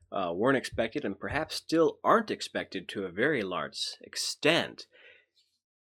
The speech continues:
we start to wonder then, all right, if that's what God's sovereignty looks like,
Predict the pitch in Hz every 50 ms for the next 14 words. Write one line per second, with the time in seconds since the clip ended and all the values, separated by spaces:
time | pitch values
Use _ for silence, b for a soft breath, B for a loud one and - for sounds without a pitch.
0 | _ _ _ _ _ _ _ _ _ _ _ _ - 110 110 - - - 220 254
1 | 254 - 143 120 110 131 185 226 220 196 175 139 113 113 107 104 113 139 156 143
2 | 107 92 92 - 160 226 240 - 202 147 110 110 127 123 120 107 - - - 135
3 | 143 156 156 143 127 - 113 98 98 104 180 214 214 - - - 92 76 60 50
4 | 52 - - -